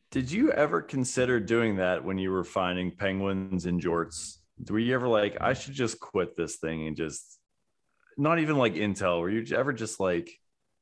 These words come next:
"I'm, I, I don't think I'm doing the right thing. I just, I need to go, I need to go find myself. And this isn't it. Like, not, not, not the computer. The computer's not the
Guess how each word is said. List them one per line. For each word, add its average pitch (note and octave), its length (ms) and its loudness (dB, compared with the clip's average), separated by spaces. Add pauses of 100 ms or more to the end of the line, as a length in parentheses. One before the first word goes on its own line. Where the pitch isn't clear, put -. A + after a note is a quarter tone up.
(300)
"I'm, A#2+ 220 -4
I, A#2 300 -2
I G#2+ 180 0
don't G#2+ 220 0
think F#2+ 200 -6
I'm F2 100 -2
doing E2+ 180 -2
the D#2+ 60 -4
right D2 240 -4
thing. D2+ 240 -8
I F2 100 -2
just, F#2 400 -8
I G#2 80 -2
need A2 180 -4
to G2+ 40 -4
go, E2+ 720 -2
I - 20 -6
need B2 100 -2
to A#2 60 -4
go G#2 80 2
find D2+ 280 -4
myself. C#2+ 640 -6
And F2+ 120 -2
this F#2+ 160 -4
isn't E2+ 240 -4
it. C#2 240 -8
Like, E2+ 240 -6
not, A#2 200 0
not, B2+ 260 0
not B2+ 240 2
the A#2+ 60 -12
computer. F2 420 -2
The F#2 80 -4
computer's G#2+ 340 -2
not F#2+ 160 0
the - 60 -20